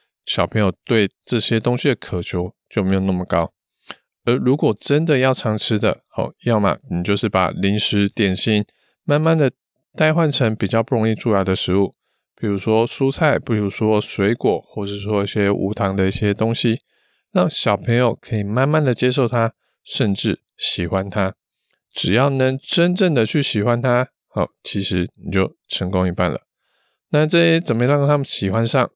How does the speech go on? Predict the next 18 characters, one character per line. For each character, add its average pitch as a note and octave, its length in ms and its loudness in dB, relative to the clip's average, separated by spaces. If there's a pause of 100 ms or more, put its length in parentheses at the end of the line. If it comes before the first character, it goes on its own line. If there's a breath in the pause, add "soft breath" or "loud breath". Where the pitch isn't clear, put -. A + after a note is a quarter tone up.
(140)
诶， F#2 120 -6
方 A2 240 -6
法 G#2+ 140 2
有 G2 100 2
很 F2+ 160 -2
多， F#2 260 0 (220)
这 G#2+ 140 2
一 G#2 40 0
局 G2+ 160 -2
说 A2+ 220 0
下 A#2+ 100 4
去 B2 200 0
可 - 180 -8
能 F#2 80 -4
就 G#2 100 -2
太 A#2+ 200 0
长 F#2+ 200 -4
了， F2 160 -2